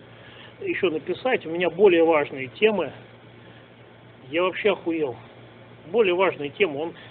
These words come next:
сообщение, в котором описывал мне свои более важные темы, больше, чем место заняло бы написать, что поддержите Тесака, вот ссылка на петицию. Ёбаная хуйня.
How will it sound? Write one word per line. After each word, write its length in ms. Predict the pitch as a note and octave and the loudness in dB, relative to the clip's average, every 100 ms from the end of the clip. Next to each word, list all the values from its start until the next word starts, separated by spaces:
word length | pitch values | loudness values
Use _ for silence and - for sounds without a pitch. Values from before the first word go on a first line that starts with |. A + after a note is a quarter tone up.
| - | -10
сообщение, 480 | - E3+ - A#3+ F#3 | -6 -4 -2 -2 -2
в 60 | - | -2
котором 360 | E3+ G3 F3+ | -2 0 0
описывал 460 | E3+ G3+ G#3 - E3+ | -2 -4 -6 -2 -2
мне 140 | F3 | -2
свои 200 | E3 F3+ | -4 -4
более 300 | D#3+ F#3 E3+ | 0 0 2
важные 380 | D#3+ F3+ B2+ E3 D#3 | 0 -2 -2 -10 -8
темы, 320 | - B3 G3+ A#2 - - - - - - C#3+ | -4 -2 -2 -6 -16 -20 -20 -20 -20 -18 -2
больше, 320 | A#3+ A#3 F#3 | -2 -2 -4
чем 360 | - D#3+ D3 C3+ - - - | -4 -4 -6 -14 -20 -20 -6
место 360 | F3 A#3+ - | 0 0 -2
заняло 360 | D#3 D#3+ E3 G#3 | -8 -4 0 0
бы 140 | F3 | 0
написать, 420 | D3+ - D3 G3+ - | -4 -6 -4 -4 -4
что 100 | C#3+ | -8
поддержите 500 | D3+ D3+ F3 F#3+ - - | -4 -4 -4 -6 -10 -12
Тесака, 440 | - F3+ - G#3 | -6 -6 -2 -2
вот 180 | D#3+ F3 - | -2 -6 -4
ссылка 240 | E3 E3 | -4 -4
на 100 | C#3+ | -6
петицию. 540 | D3+ D3 E3+ - B2 G#2+ - - - - - - - - - - - - - - | -8 -12 -14 -12 -16 -16 -20 -20 -20 -20 -20 -20 -20 -20 -20 -20 -20 -20 -18 -4
Ёбаная 440 | A3+ G3 F#3 F#3 | -2 0 -2 -4
хуйня. 540 | - F#3 F3 E3+ C#3 | -4 -6 -6 -8 -10